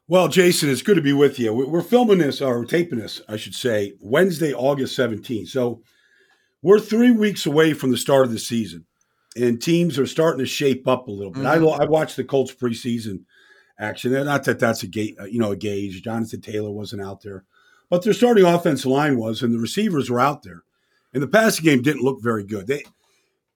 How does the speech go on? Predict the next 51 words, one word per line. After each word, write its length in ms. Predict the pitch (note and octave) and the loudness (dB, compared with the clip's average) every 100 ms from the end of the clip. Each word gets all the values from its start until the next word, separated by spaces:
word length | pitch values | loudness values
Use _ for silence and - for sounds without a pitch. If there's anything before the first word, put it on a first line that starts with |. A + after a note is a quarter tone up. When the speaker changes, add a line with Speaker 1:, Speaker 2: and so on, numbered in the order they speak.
| - | 0
Speaker 1:
they're 140 | F#3+ | 2
starting 500 | - A#3+ G#3 E3+ C3 - _ _ _ _ _ _ | 4 6 6 6 4 -8 _ _ _ _ _ _
Matt 260 | - D3+ - | -2 -2 0
Pryor 440 | - C#3+ D3 A#2+ | 2 4 6 2
at 80 | A2 | 0
left 200 | C3+ C3 | 0 2
tackle 340 | C#3 B2+ B2+ A2+ | 0 0 0 -4
right 160 | A2+ | -2
now. 120 | B2 | 2
I'm 180 | C#3+ G#3 | 4 4
a 60 | C#3+ | 2
fan 320 | - C#3 C3+ | 0 0 4
of 60 | B2 | 4
Matt. 240 | C3 C3 | 4 4
I 100 | B2 | 4
know 180 | B2 B2 | 4 4
Matt 220 | A#2+ B2 | 2 -2
a 80 | A2+ | -4
long 240 | A#2 B2 | -2 -4
time. 380 | A#2+ A2+ A2+ A2 | -4 -4 -4 -4
He 60 | G2+ | -6
played 260 | A#2 A#2 | -8 -8
at 100 | A2+ | -8
T 160 | - A#2 | -10 -10
C 180 | - A#2 | -8 -10
U 360 | G#2+ A2 A2 | -6 -4 -4
and 120 | F#2+ E2+ _ _ _ _ _ _ | -8 -14 _ _ _ _ _ _
played 180 | C#3+ C3+ | -6 -4
for 60 | B2+ | -4
the 140 | A#2+ | 0
Eagles 300 | B2 B2 A2 | 2 0 -2
here. 240 | A#2+ A2+ | -2 -2
And 120 | A2 C#3 | 0 2
I 60 | |
know 220 | F#3 E3 | 4 4
Matt, 320 | C#3+ A2+ F#2+ _ | 4 0 -6 _
but 120 | - - - | -20 -20 -18
I, 180 | C#3 F#3+ - | -12 -12 -10
I 120 | C3+ | -12
just 260 | E3 - - | -12 -12 -2
don't 200 | F#3 C#3 | 0 0
see 260 | - E3 C#3+ | -2 -2 0
him 120 | A2+ | 0
being 180 | C3 A#2 | -2 -2
a 40 | |
left 200 | A#2+ G#2 | -4 -6
Speaker 2:
Mm-hmm. 100 | G2+ | -6
Speaker 1:
tackle. 340 | C3+ B2+ - - _ _ _ _ _ - | -6 -6 -12 -20 _ _ _ _ _ -12
Like, 160 | A2 | -10
he 360 | - F#3+ G3 D3 | -6 -4 -4 -4
is, 420 | C3+ B2 A2 - | -2 -2 -4 -12